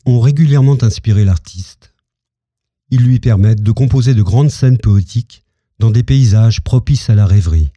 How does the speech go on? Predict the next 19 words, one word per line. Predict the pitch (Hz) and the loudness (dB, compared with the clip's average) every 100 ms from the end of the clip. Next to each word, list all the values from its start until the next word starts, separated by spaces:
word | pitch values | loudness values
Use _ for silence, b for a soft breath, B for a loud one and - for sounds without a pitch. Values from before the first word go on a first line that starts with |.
| _ _ _ _ _ _ _ _ _ _ _ _ - | _ _ _ _ _ _ _ _ _ _ _ _ -4
On | 117 | 0
retrouve | 123 143 196 135 | 0 -2 -2 0
dans | 117 | 0
cette | 113 98 | 0 0
œuvre | 113 131 127 151 - _ | 0 0 -2 -8 -12 _
trois | - 131 143 123 | -8 -4 -2 0
des | 107 | 0
grands | 104 123 | 0 -2
traits | 117 - 120 110 | -2 0 0 2
de | |
la | 98 95 | 2 2
manière | 107 123 113 | 2 2 2
de | 101 | 0
Corot. | - 92 80 71 - _ _ _ _ _ _ _ | 0 -2 -2 -6 -12 _ _ _ _ _ _ _
Premièrement, | - 147 127 107 98 92 107 - _ _ _ _ | -2 0 2 2 2 2 -2 -8 _ _ _ _
la | 104 113 | 0 0
construction | 123 160 - 143 - 139 120 | 0 -4 -4 -8 -2 0 2
de | 101 | 2
l'espace, | 98 - - 101 113 - - | 0 -2 -2 -2 -2 -8 -20